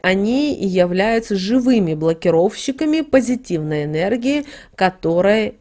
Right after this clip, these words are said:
идёт от окон. Если вы хотите завести кактус, то поставьте его рядом с компьютером или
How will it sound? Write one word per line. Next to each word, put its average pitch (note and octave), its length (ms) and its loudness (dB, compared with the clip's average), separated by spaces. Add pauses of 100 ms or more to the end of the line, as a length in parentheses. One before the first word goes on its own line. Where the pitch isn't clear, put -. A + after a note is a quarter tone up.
идёт D#3+ 560 -4
от C#3 340 -6 (140)
окон. D3 420 -4
Если B3+ 300 0
вы F4 80 2
хотите C#4+ 340 -2
завести G#3 420 0
кактус, F3+ 580 -2
то B3 200 4
поставьте A3 680 0
его C4 200 0
рядом C#4+ 340 2
с B3 120 -6
компьютером A#3+ 840 -2
или A#3 500 0